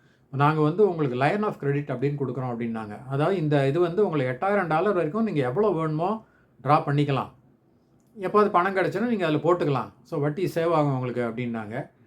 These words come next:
சரி நான் வந்து சேலரியை அதுல கிரெடிட் பண்ற மாதிரி ஏற்பாடு பண்ணிட்டேன்.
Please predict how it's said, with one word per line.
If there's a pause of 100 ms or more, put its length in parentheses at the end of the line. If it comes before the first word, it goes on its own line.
(360)
சரி
நான்
வந்து
சேலரியை
அதுல
கிரெடிட்
பண்ற
மாதிரி
ஏற்பாடு
பண்ணிட்டேன்.